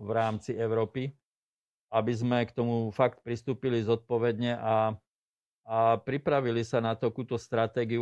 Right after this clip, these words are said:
lebo táto stratégia by, tak ako som povedal, mala byť, e, rozvinutá do roku dvetisíc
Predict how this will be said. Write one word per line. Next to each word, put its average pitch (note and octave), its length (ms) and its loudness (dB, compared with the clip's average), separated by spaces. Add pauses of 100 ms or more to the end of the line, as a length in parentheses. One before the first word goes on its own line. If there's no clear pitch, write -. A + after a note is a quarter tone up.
lebo A#2 160 2
táto A2+ 320 0
stratégia A2+ 640 0
by, A2 480 -2
tak A2+ 160 0
ako A2+ 80 -10
som A#2 160 -2
povedal, A2+ 480 0
mala A2 240 0
byť, G#2+ 400 -4
e, A2 240 0
rozvinutá A2+ 560 0
do G#2+ 160 0
roku A2 240 -2
dvetisíc G#2+ 640 -4